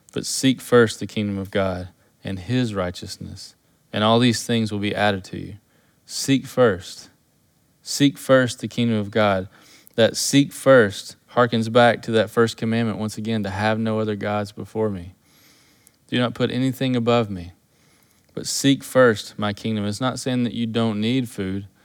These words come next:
It's not saying that you don't need clothes. It's not saying that there aren't certain needs in life that God's gonna be there and provide. He's already said that. <clears throat> But what he's saying is of, for, of, that what's of first importance is his kingdom.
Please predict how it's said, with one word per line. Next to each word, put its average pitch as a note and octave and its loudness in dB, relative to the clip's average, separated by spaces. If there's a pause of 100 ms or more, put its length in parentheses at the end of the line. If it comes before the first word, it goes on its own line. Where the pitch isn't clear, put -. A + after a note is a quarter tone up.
(240)
It's - -16
not A2+ 0
saying A#2+ 0
that A2 0
you G#2+ -6
don't A2+ 0
need A2+ 0
clothes. F#2 -8 (460)
It's G2 -8
not A2 -2
saying A2+ 0
that G#2 -2
there G#2 2
aren't G#2+ 0
certain G#2 -2
needs G#2 -2
in G2+ -4
life G2+ -4
that G#2 -8
God's G#2 -2
gonna G2+ -8
be G#2 -4
there G2+ -2
and F#2+ -8
provide. G2+ -2
He's F#2+ -8
already G2 -2
said G#2+ -2
that. F#2+ -8 (480)
<clears throat> E3 8
But A2 4
what A2 6
he's G#2 0
saying G#2+ 2
is G2 -4
of, F#2+ -4
for, B2 0
of, G#2+ -4 (240)
that G#2+ -2
what's G#2+ 0 (140)
of G2+ -4
first D3+ 2
importance F#2+ -10 (580)
is - -12
his B2+ -4
kingdom. E2+ -14